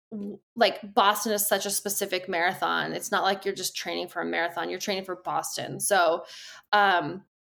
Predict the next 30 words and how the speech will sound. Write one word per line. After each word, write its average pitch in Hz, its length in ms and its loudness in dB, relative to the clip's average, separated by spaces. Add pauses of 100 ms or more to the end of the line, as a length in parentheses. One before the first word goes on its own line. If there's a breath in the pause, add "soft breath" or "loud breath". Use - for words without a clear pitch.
(380)
starting 220 480 6
early, 196 400 6
having 196 440 2
once 196 280 2
a 202 60 2
week, 202 440 -2 (120)
one 214 220 6
of 233 120 4
those 196 240 4
quality 190 380 2
workouts 175 760 2
is 175 460 -2 (160)
a 202 80 -6
Boston, 180 840 0 (520 loud breath)
um, 175 440 0
specific - 680 0
workout. 143 480 -4
So 196 160 -2
meaning 185 340 -6
that's 165 220 -2
either 175 320 -4
downhills 170 760 2 (120)
or 60 520 -2
uphills, 175 960 0 (420 loud breath)
um, 185 360 4
or 190 160 6
a 185 60 -2
mixture 180 360 -4
of 143 120 -2 (140)
both, 208 600 6